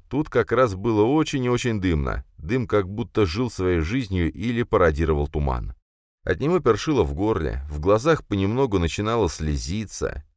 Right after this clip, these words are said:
Внутрь автобуса заглянула плешивая голова крепкого мужика лет пятидесяти. Он хмуро осмотрел нас и потом прохрипел: "Ну и на хэ мне эти пионеры сдались. Тут у нас не кружок для рисования.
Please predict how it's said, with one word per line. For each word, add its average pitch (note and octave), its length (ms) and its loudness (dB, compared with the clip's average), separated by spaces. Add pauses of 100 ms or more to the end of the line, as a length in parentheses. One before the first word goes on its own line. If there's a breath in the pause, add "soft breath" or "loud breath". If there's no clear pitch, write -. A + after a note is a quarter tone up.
(600)
Внутрь F2+ 400 0
автобуса E2+ 420 0
заглянула D2+ 520 0
плешивая D#2 440 0
голова D#2+ 360 4
крепкого D#2 480 -2
мужика E2+ 440 0
лет C2 180 -2
пятидесяти. B1+ 720 -10 (180)
Он D3 200 -2
хмуро F#2+ 460 0
осмотрел D#2 680 -2
нас F2+ 300 -4 (120)
и - 100 -8
потом D#2 300 2
прохрипел: C#2+ 600 -4 (640)
"Ну F#2+ 320 4
и - 20 2
на A2 180 4
хэ A#2+ 460 6
мне A2 160 0
эти - 160 -6
пионеры A2 520 4
сдались. D#2 760 -2
Тут F#2 180 2
у A#2 60 4
нас B2 260 2
не D2+ 160 -2
кружок G#2 400 2
для D#2+ 120 0
рисования. D2+ 680 0